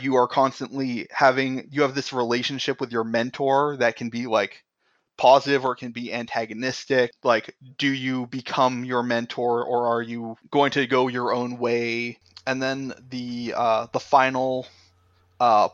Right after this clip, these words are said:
playbook archetype is the Transformed, which is the person who is no, who no longer looks like a, a normal person. They are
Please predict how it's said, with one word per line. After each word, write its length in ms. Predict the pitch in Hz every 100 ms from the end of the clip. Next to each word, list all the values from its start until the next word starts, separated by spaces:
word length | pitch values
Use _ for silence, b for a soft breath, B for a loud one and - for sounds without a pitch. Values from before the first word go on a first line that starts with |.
| -
playbook 400 | 131 127 123 -
archetype 500 | 117 113 - 107 110 -
is 240 | 117 -
the 120 | 117
Transformed, 880 | - 117 113 - 120 120 123 127 127
which 260 | 123 -
is 520 | 120 117 117 113 - - _ _ _ -
the 140 | 131 - _
person 480 | - 131 - 127 123
who 260 | - 127
is 200 | 123 117
no, 300 | 127 120 117 - -
who 140 | 143
no 180 | 156 160
longer 260 | 151 143 127
looks 340 | 127 - -
like 160 | 120 110
a, 160 | 120 120
a 80 | 123
normal 380 | 120 120 120 120
person. 560 | - 120 127 139 131 131 b b b b _ _ -
They 340 | 120 120 117
are 380 | 101 110 107